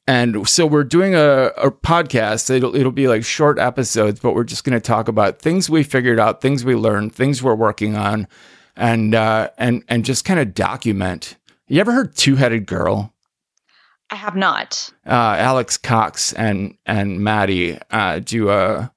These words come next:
Speaker 1: it, it's a similar format to what they do. Uh, I'll link it if anyone's curious, but it's a, a, a, a non-binary couple and just, uh, how their relationship works.
Speaker 2: That's awesome.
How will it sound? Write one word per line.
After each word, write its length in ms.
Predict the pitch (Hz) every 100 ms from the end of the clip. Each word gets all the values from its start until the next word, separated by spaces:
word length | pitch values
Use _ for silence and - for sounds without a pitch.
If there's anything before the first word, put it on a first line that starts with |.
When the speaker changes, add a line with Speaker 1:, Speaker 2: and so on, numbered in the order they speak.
| _ _ _ -
Speaker 1:
it, 180 | 135 -
it's 340 | 165 - -
a 220 | - 143
similar 460 | 139 185 165 147 131
format 560 | - 120 107 95 87 -
to 140 | 120
what 200 | 104 98
they 160 | 90 78
do. 320 | 78 87 92
Uh, 360 | 98 107 87 92
I'll 140 | 98 117
link 260 | 113 107
it 200 | 101 101
if 120 | 113 110
anyone's 360 | 107 98 98
curious, 480 | - 101 92 90 90
but 360 | - 92 - - - - _ _
it's 280 | 110 - -
a, 380 | 104 98 - -
a, 240 | 117 110 104 - -
a, 160 | 113 107 _ _
a 100 | 113
non-binary 1000 | 113 127 147 170 143 143 143 135 123 120
couple 560 | - 123 - 139 156 -
and 440 | 107 107 104 104
just, 400 | - 107 - -
uh, 300 | 113 117 117
how 180 | - 117
their 160 | 117
relationship 720 | 113 107 107 104 117 - 113
works. 480 | 120 117 131 - - - - - - - -
Speaker 2:
That's 160 | 202 208
awesome. 380 | 202 - -